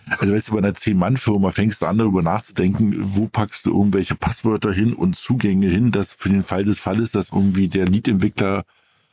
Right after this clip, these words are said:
irgendwie tot umfällt, dass du irgendwie Zugriff drauf hast. Und die sind irgendwie mehrere hundert, wenn nicht sogar mehrere tausend oder mehrere hundert Leute arbeiten dort. Und wie, wie Kea gesagt hat, ist eine absolut wichtige Institution, weil die halt,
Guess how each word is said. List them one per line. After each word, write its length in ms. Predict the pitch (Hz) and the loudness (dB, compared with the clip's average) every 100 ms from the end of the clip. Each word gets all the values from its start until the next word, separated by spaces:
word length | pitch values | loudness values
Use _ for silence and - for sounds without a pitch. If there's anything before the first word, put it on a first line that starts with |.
| _ | _
irgendwie 440 | - 98 92 95 87 | -2 2 2 2 0
tot 280 | 101 101 123 | 0 0 2
umfällt, 460 | 139 - 98 101 | 0 0 -2 0
dass 160 | 101 - | -2 0
du 120 | 107 | 0
irgendwie 220 | 92 95 | 2 0
Zugriff 340 | - 156 117 - | 0 0 0 0
drauf 240 | 87 - | -4 -2
hast. 320 | 101 131 - - - - - _ - | -4 -4 -12 -18 -18 -20 -20 _ -4
Und 220 | 101 78 | -2 2
die 160 | 107 107 | 2 2
sind 180 | 107 | 2
irgendwie 460 | 101 107 98 101 95 | 2 2 2 2 4
mehrere 460 | 98 110 107 101 85 | 4 2 2 2 2
hundert, 360 | 113 123 92 | 2 2 2
wenn 100 | 101 | 2
nicht 120 | 107 107 | 0 2
sogar 180 | 101 | 2
mehrere 300 | 98 101 98 | 2 2 2
tausend 300 | 90 95 95 | 0 0 2
oder 120 | 87 80 | 2 2
mehrere 240 | 95 82 | 2 4
hundert 320 | 82 120 101 | 4 2 2
Leute 360 | 82 113 - - | 2 2 0 -2
arbeiten 400 | 78 82 78 82 | 0 0 2 0
dort. 280 | 80 127 - | 0 -2 -2
Und 220 | 90 85 | 0 2
wie, 280 | 92 92 87 | 2 2 0
wie 100 | 87 | 0
Kea 320 | - 101 95 | 0 0 0
gesagt 340 | 87 87 110 | 0 0 -2
hat, 120 | 101 90 | -2 -2
ist 200 | 90 90 | -2 -2
eine 80 | |
absolut 380 | - 85 101 82 | -2 -2 -2 2
wichtige 540 | 113 - 113 98 98 92 | 0 0 0 2 2 2
Institution, 880 | 113 107 - 95 95 - 104 120 113 | 2 0 -2 0 -2 0 0 2 2
weil 100 | 98 | 2
die 160 | 98 | 0
halt, 220 | 95 101 | 0 -4